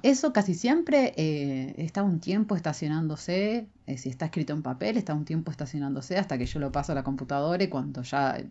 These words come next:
empieza la metamorfosis, ¿no? Porque ya hago como correcciones cuando lo voy pasando,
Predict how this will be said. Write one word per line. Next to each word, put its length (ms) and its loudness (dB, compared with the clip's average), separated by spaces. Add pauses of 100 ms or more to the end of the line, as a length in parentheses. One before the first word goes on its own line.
(140)
empieza 540 0
la 140 0
metamorfosis, 680 0
¿no? 120 0
Porque 200 -2
ya 200 4
hago 140 2
como 200 2
correcciones 560 0
cuando 220 0
lo 60 0
voy 120 -2
pasando, 920 2